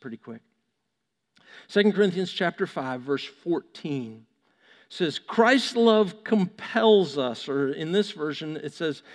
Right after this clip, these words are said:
in the New Living Translation, it says, "Christ's love controls us. Since we believe," and that word is a Greek word, krino, which is a judge's verdict.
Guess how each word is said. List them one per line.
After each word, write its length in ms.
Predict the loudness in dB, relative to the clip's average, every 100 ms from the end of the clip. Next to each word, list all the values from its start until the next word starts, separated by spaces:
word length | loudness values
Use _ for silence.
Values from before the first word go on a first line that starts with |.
| -10
in 220 | -2 -2 -2
the 100 | 0
New 160 | 0
Living 260 | 2 0 0
Translation, 540 | -4 -4 -4 -8 -8
it 60 | -8
says, 280 | -8 -10 -10
"Christ's 380 | -4 -4 -6
love 300 | -6 -8 -8 _
controls 760 | -10 -10 -8 -6 -4 -4 -6
us. 320 | -16 -18 -20 _ _ -20 _
Since 400 | 0 6 6 4
we 160 | 2 2
believe," 760 | 6 8 8 6 6 6 4
and 120 | 6
that 180 | 6 8
word 320 | 10 12 10
is 220 | 8 4 0
a 60 |
Greek 340 | 2 4 4 4
word, 240 | 2 2
krino, 500 | -2 4 6 8 6
which 160 | 4 0
is 140 | -8
a 60 | -8
judge's 560 | 2 4 4 0 -4
verdict. 520 | 4 8 8 6 -2